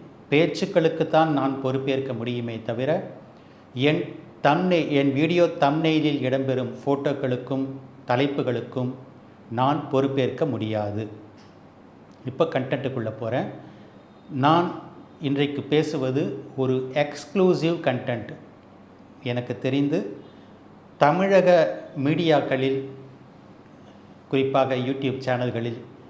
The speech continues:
இந்த விஷயத்தை யாருமே பேச தவறி இருக்கிறார்கள். அவங்களுடைய கவனத்துக்கு இது போகாமல் இருக்கிறது என்பது ஆச்சரியம். ஆனால்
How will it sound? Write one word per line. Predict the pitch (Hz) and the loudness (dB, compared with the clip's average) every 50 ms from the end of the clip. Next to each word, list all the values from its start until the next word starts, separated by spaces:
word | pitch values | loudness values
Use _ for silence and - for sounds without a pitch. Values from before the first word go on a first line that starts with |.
| - - - - - - - - - - | -20 -20 -20 -20 -20 -20 -20 -20 -14 -6
இந்த | 160 139 147 175 180 165 170 160 | 0 0 2 2 4 6 6 6
விஷயத்தை | 143 143 - - - 185 180 160 160 - - 156 156 156 156 - - - - - - - - - - - - - - - - - - - - | 6 4 0 0 0 0 0 0 0 -2 -2 0 0 -2 -4 -8 -12 -14 -18 -18 -20 -20 -20 -20 -20 -20 -20 -20 -20 -20 -20 -20 -20 -18 -12
யாருமே | 139 110 117 127 135 151 170 180 190 185 185 180 185 175 180 185 185 185 - - - - - - - - - - - - - - - - - - - - - - - - - - | -6 0 4 6 6 8 8 6 6 4 4 2 2 2 0 0 -2 -4 -10 -16 -18 -20 -20 -20 -20 -20 -20 -20 -20 -20 -20 -20 -20 -20 -20 -20 -20 -20 -20 -20 -20 -18 -6 2
பேச | - 147 151 147 - 151 | 4 4 4 4 2 0
தவறி | - - 131 127 143 143 139 | 0 0 0 2 2 0 0
இருக்கிறார்கள். | 131 131 131 127 - 131 120 123 120 120 120 123 139 175 185 - - - - | 0 0 -2 -2 -4 -2 -2 -2 0 0 0 0 0 -2 -2 -6 -8 -6 -4
அவங்களுடைய | 120 123 123 120 117 117 120 117 107 | -2 -2 -2 -2 -4 -2 -2 -2 0
கவனத்துக்கு | 107 123 131 151 160 165 160 160 160 - - | 2 4 4 4 4 2 0 -2 -4 -4 -2
இது | 147 127 120 117 117 | -2 -2 -2 -4 -6
போகாமல் | - - 135 135 135 139 139 139 139 123 113 | -6 -4 -2 0 2 2 2 2 0 -2 -2
இருக்கிறது | 120 123 127 - 139 131 131 123 123 | -4 -6 -6 -4 -2 -2 -2 -2 -2
என்பது | 117 110 113 117 110 113 107 101 - - - - - - - - - - - | -4 -4 -4 -6 -6 -6 -8 -8 -10 -14 -18 -20 -20 -20 -20 -20 -20 -14 -6
ஆச்சரியம். | 117 123 123 123 - 131 123 113 113 117 127 143 - - - - - - - - - - - - - - - - - - - - - - - - - | -2 -2 -2 -2 -2 -4 -4 -4 -4 -4 -4 -4 -6 -8 -12 -16 -20 -20 -20 -20 -20 -20 -20 -20 -20 -20 -20 -20 -20 -20 -20 -20 -20 -20 -20 -10 -4
ஆனால் | 127 120 123 127 123 123 123 123 | -2 0 0 2 2 0 0 -4